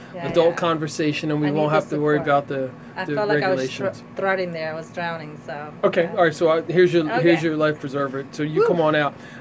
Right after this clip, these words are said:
Speaker 2: of that. So we'll move on, and, and we'll start up a, a conversation where people
Speaker 1: Okay.
Speaker 2: can come together and we can talk about how important it is to have conversations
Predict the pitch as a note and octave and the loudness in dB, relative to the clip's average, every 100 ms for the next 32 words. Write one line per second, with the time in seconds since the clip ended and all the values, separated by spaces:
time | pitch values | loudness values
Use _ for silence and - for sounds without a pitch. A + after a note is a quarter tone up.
0 | - C#3+ B2+ A#2 B2 E3+ G3+ A3 A3+ F#3+ | -2 -2 0 -4 0 2 4 4 4 4
1 | E3+ E3+ E3+ E3+ F3 F3 E3+ F3 F#3+ F#3 | 6 6 4 2 2 4 4 4 2 2
2 | A#3+ A3+ A3+ G3+ G3+ G#3 - G#3 F#3+ - | 0 0 -2 -2 -2 -4 0 0 0 -2
3 | G3 - G2+ - - - D#3+ D3+ F3+ F3+ | -2 -2 -12 -16 -18 -10 -8 -4 -2 -2
4 | F#3 D#3+ E3+ E3 D#3+ D#3 D#3 D#3 D#3 E3 | -2 -2 -2 -2 0 0 -2 -6 -6 -4
5 | F#3+ F3+ F#3 F3 D#3+ D3+ D#3+ D#3 D#3 E3 | 0 0 0 0 0 0 -2 -2 -2 -8
6 | E3 D3+ D3 D3 C#3+ D3+ E3+ D#3 D3+ - | -6 -4 -4 -2 -4 -4 -4 -6 -6 -6
7 | C#3+ C3+ C#3+ C#3 | -8 -6 -10 -10